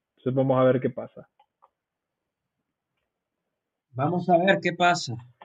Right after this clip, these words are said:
Speaker 2: Verdaderamente que me parece bastante triste que, hablando de la superioridad de la Premier League, que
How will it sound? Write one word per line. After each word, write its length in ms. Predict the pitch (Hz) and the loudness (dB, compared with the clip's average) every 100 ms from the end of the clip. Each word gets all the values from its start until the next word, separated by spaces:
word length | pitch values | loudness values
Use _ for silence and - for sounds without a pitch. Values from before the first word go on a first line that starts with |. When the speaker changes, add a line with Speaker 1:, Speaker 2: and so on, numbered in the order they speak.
| _ | _
Speaker 2:
Verdaderamente 720 | 131 156 156 175 190 202 202 - | -2 2 4 4 2 0 -4 -2
que 260 | 165 147 - _ _ _ | -2 -2 -6 _ _ _
me 180 | 135 147 | -2 0
parece 340 | 147 139 143 | 2 2 4
bastante 400 | 156 156 165 165 165 | 4 4 0 -4 -4
triste 380 | 160 165 165 | -2 0 -2
que, 480 | - 147 131 123 110 117 | -2 0 0 -2 -6 -6
hablando 320 | 127 147 165 | -2 -2 0
de 220 | 160 143 | 0 0
la 100 | 131 | 0
superioridad 560 | 131 147 139 127 127 139 | -2 -4 -4 -2 -2 -2
de 80 | 156 | -2
la 140 | 147 | -2
Premier 260 | 156 151 143 | 0 0 2
League, 220 | 165 165 - _ _ _ _ _ _ _ _ _ _ | 0 -2 -10 _ _ _ _ _ _ _ _ _ _
que 760 | - 147 143 139 135 127 123 | 0 2 4 4 2 0 -2